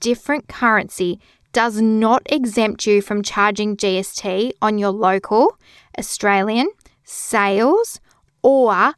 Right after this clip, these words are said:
quoting your A B N, Australian business number.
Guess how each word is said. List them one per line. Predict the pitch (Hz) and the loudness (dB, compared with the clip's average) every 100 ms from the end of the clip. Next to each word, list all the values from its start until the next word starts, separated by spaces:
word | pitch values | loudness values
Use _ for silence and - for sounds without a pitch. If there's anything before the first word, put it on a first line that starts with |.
| _ _ _ | _ _ _
quoting | - - 226 226 226 247 226 | -16 -4 2 4 2 0 0
your | 214 - | 0 0
A | 214 202 | 0 0
B | 202 208 | 0 0
N, | 190 214 339 - - | 0 -2 -6 -12 -12
Australian | 202 - - 208 196 190 185 185 | -10 -12 -6 -2 0 0 -4 -6
business | - 175 - 175 - 170 | -6 -8 -6 -10 -6 -4
number. | 175 175 | -4 -4